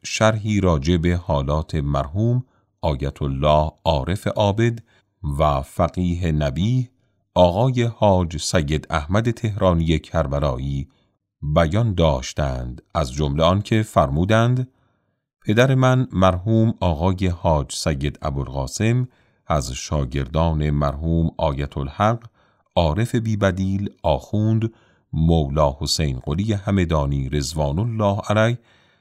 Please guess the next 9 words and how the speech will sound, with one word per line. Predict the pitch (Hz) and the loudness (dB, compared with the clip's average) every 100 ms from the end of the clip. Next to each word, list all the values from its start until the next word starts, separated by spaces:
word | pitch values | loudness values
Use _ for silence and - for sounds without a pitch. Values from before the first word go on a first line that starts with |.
| _ | _
و | - | 0
پس | 98 127 131 | 0 0 0
از | 127 - | -2 -2
ایشان | 101 - 113 123 120 - _ _ _ | -4 0 2 2 0 -4 _ _ _
شاگرد | - - 92 71 95 113 107 | -8 2 2 2 0 0 2
مرحوم | 107 95 90 76 92 92 87 | 4 4 2 2 0 2 4
مبرور | 80 80 71 85 101 123 127 - _ _ _ - | 4 2 0 -2 -2 -2 -4 -10 _ _ _ -2
آیت | 80 71 76 - | 0 0 -2 -2
الله | 76 62 76 92 98 | -4 0 2 4 2